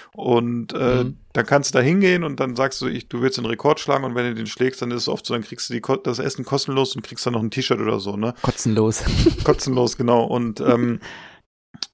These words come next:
Speaker 1: genau. Und, äh, ja, weiß ich nicht, ich find das dann halt irgendwie,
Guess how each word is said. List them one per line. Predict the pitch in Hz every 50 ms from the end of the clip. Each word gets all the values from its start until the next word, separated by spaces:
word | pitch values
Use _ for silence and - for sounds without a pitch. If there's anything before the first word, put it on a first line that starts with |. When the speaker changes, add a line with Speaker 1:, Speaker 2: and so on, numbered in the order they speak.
| - - - _ _ _ -
Speaker 1:
genau. | 127 120 113 110 110 104 - - -
Und, | - 127 120 120 117 117 113 104 -
äh, | - - 107 107 107 104 101 -
ja, | 170 110 120 123
weiß | 117 123 120 120
ich |
nicht, | 123 120 110
ich | -
find | - 139 131 135
das | 135 131 -
dann | 139 127 123
halt | 120 123 127 -
irgendwie, | - 127 123 123 127 123